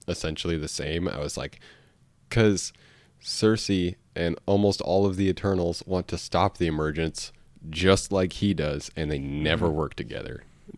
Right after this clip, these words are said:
Speaker 2: Yeah.
Speaker 1: They still try and actively kill each other.
Speaker 2: As,
Speaker 1: Doesn't
Speaker 2: as
Speaker 1: make
Speaker 2: soon
Speaker 1: sense.
Speaker 2: as the Deviant comes and starts, um,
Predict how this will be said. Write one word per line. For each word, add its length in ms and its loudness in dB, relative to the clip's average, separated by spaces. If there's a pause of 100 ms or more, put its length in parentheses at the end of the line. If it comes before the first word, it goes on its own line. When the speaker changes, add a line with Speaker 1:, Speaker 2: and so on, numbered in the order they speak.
(160)
Speaker 2:
Yeah. 120 -6
Speaker 1:
They 80 4
still 240 4
try 200 0
and 120 2 (100)
actively 500 -2
kill 280 -6
each 180 -10
other. 260 -10 (760)
Speaker 2:
As, 260 -2 (520)
Speaker 1:
Doesn't 200 -2
Speaker 2:
as 40 -2
Speaker 1:
make 100 -2
Speaker 2:
soon 280 -2
Speaker 1:
sense. 180 -6 (100)
Speaker 2:
as 280 0
the 80 -8
Deviant 400 -4
comes 240 -2
and 100 -8
starts, 380 -2 (480)
um, 340 -4